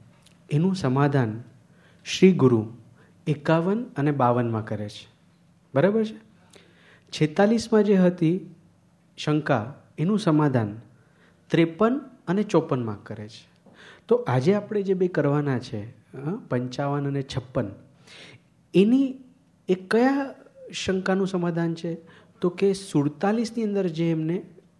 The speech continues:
પુટઅપ કરી હતી, એ શંકાનું સમાધાન હવે થાય છે. <clears throat> અને ત્યાં એમને શું દલીલ પુટઅપ કરી હતી,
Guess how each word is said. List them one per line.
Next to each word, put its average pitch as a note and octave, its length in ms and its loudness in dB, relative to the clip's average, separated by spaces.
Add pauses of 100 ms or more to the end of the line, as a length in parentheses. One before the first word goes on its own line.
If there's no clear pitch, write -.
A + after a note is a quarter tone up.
(160)
પુટઅપ D3+ 300 -4
કરી F3+ 200 0
હતી, D3+ 320 -8 (260)
એ D#3 220 -2 (180)
શંકાનું D3 720 -6
સમાધાન C#3 540 -4 (640)
હવે C#3+ 320 -2 (380)
થાય A#2+ 220 -4
છે. A#2 180 -10
<clears throat> - 1500 -10
અને G3 360 2 (1400)
ત્યાં F#3 160 2
એમને G#3 360 -6 (180)
શું B3+ 500 -6 (1400)
દલીલ F3+ 440 2
પુટઅપ B2+ 340 -4
કરી A2+ 220 -6
હતી, A2 200 -12